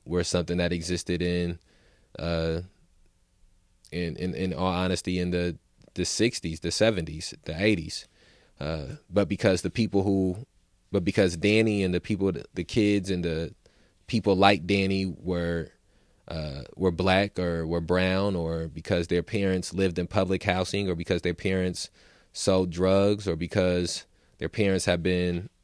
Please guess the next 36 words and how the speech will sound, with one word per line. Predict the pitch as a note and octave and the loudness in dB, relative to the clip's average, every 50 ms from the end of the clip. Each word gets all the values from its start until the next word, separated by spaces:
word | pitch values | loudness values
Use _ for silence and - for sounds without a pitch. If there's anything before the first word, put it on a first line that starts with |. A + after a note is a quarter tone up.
| _ - | _ -8
arrested, | E2 D#2+ E2 F2+ F#2+ G2+ - - G2 F#2+ F#2+ - - _ _ _ _ _ _ _ _ - - | -4 0 2 2 2 2 2 0 -2 -2 -2 -2 -8 _ _ _ _ _ _ _ _ -14 -12
uh, | - B1+ C2 B1 A1+ G#1+ - _ _ _ _ _ _ _ _ _ _ _ _ _ _ _ _ _ _ _ _ _ | -10 -10 -8 -10 -12 -14 -16 _ _ _ _ _ _ _ _ _ _ _ _ _ _ _ _ _ _ _ _ _
the | - F2 | -6 -4
country, | - - A2+ G2+ G2 - - G2+ G2+ G2+ G2+ | 0 2 2 2 2 0 0 0 0 0 -2
the | E2 D#2+ D#2+ D#2 - - | -4 -6 -10 -10 -12 -12
society, | - - - - - - F2+ F2 F2+ F2+ F#2 F2 F2+ F2+ F2+ F2+ - _ _ _ _ _ _ _ - - | -12 -10 -8 -6 -2 -2 0 2 4 2 2 2 0 -4 -4 -6 -10 _ _ _ _ _ _ _ -14 -12
uh, | - D2 D#2 D2+ D2 - - - | -10 -10 -8 -10 -10 -12 -6 -2
didn't | F#2 F#2+ F2 F2+ | -2 -2 0 0
have | G2+ F2+ F2+ - - | 0 0 0 0 -2
empathy | G2 G2 - G#2 E2+ - E2+ E2 D#2+ | -4 -2 0 -2 -2 -2 -2 -2 -2
and | D#2+ D#2+ | -4 -4
turned | - - F2 F2+ E2+ E2+ | -2 -2 -2 0 0 -2
a | |
blind | D#2+ D#2+ F2+ F2+ F2+ F2+ F2+ F2 | -2 -2 -2 0 0 0 0 2
eye | F#2 F2+ F2 E2+ E2 E2 F#2+ - _ _ | 2 2 2 2 0 -2 -6 -12 _ _
to | - - | -12 -10
these | D#2 E2+ E2 D#2+ - | -8 -8 -8 -10 -8
things. | - D2+ D2+ C#2+ D2+ D2+ E2+ F2 | -8 -8 -6 -6 -8 -10 -10 -8
And | E2 D#2 D#2 D#2 - - _ - - - _ _ | -8 -8 -8 -10 -14 -16 _ -20 -20 -20 _ _
that's | - F2 - - | -8 -8 -4 -2
why | F#2 F2+ F2 F2 F2 | 0 2 2 2 0
in | F2 F2 E2+ F2 A2+ - _ _ | 0 -2 -2 -4 -6 -12 _ _
two | - - G2 | -6 -6 -2
thousand | E2+ F2+ F2+ F2 F2 - F2+ E2 | 0 0 0 0 0 0 -2 -4
twenty-two, | - - F#2 F2+ F2 - - G#2 F#2+ F2+ E2+ E2 - _ _ _ _ _ _ _ _ _ - | -2 -4 -4 -4 -4 -2 0 0 2 2 0 -4 -8 _ _ _ _ _ _ _ _ _ -8
uh, | C#2+ D#2 D#2 D2+ D2+ C#2+ | -4 -4 -2 -2 -4 -2
there | D2+ E2+ F2 E2+ | -2 0 0 0
are | E2+ | -2
still | - - F#2+ F#2+ F#2 F2+ F2 F2 E2+ - - - | -2 -2 0 2 2 2 0 0 -2 -6 -10 -8
people | - G2+ E2+ F2 F2 | -8 -6 -4 -2 -2
losing | F2 F#2+ F#2+ F2 F#2 F2 | 0 0 0 0 0 0
their | F2 F2 E2+ | 0 0 0
lives | F2 F2 F2 F2 E2+ E2 D#2+ | 2 2 2 2 2 0 -2
the | - D2 | -4 -4
way | E2 F2 E2+ E2 | -2 -2 0 0
that | E2 E2 E2 C2+ | -2 -4 -4 -6